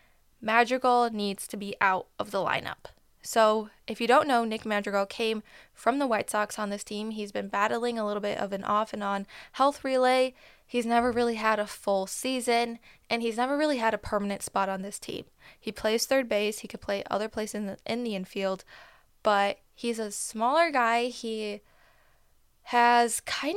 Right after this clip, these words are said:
of, I wanna compare him to a little bit Addison Russell. Uh, he kind of has, when it's his time to hit, he hits, but he does struggle a lot.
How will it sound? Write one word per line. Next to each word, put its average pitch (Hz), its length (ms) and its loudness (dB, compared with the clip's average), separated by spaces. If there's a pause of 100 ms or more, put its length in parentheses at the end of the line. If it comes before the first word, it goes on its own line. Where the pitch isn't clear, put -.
of, - 100 -6 (160)
I 285 100 4
wanna 349 300 2
compare 233 440 0
him 240 360 -2 (140)
to 214 760 -6 (640)
a 254 80 2
little 277 220 6
bit 320 200 4
Addison 233 540 0
Russell. 233 640 -2 (400)
Uh, 220 540 0 (200)
he 254 220 -8
kind 294 340 0
of 349 320 6 (240)
has, 247 840 0 (1300)
when 285 180 4
it's 311 140 -2
his 381 140 2
time 381 260 2
to 339 60 2
hit, 240 260 0
he 226 160 -8
hits, - 440 -4 (380)
but 233 140 8
he 233 120 -2
does 247 240 4
struggle 196 420 -2
a - 60 -2
lot. - 280 -4